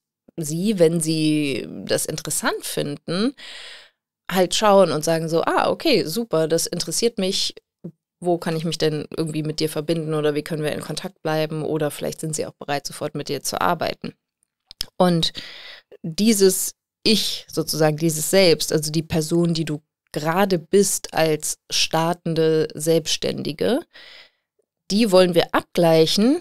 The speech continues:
mit der Person, die du sein wirst in drei Jahren. Also du, ne, schaust halt einfach erstmal in dieses Jahr zweitausendsechsundzwanzig hinein und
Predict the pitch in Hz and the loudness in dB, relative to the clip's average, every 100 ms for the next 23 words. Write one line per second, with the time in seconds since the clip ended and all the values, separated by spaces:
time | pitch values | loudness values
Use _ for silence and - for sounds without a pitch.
0 | - 185 - 175 175 175 165 180 175 170 | 0 0 4 2 4 2 4 4 4 2
1 | 165 156 175 185 202 165 151 143 220 - | 0 2 4 4 4 2 2 4 4 4
2 | - - - _ _ _ _ 180 185 175 | 0 -4 -8 _ _ _ _ 2 2 2
3 | 170 _ 160 170 170 165 - 58 - 160 | -2 _ 0 4 6 4 2 -2 -4 -4
4 | 156 156 160 160 160 190 359 - 175 175 | -2 -2 -2 -2 -2 -2 0 2 2 2
5 | 185 170 180 170 - - - 156 - 170 | 0 0 -2 -4 -8 -12 -10 -6 0 0
6 | - - _ _ _ - 202 208 214 202 | -2 -8 _ _ _ -2 0 2 0 0
7 | 190 180 175 170 160 160 - 165 160 156 | -2 0 -2 0 0 -2 -2 -2 -2 -2
8 | 165 - - 160 - 160 156 165 160 165 | -2 -2 -4 -6 -4 -2 -2 -4 -4 -4
9 | 160 151 151 190 320 403 - - - - | -2 0 0 0 0 -6 -14 -18 -16 -18
10 | - - _ 185 175 165 | -20 -20 _ 4 4 2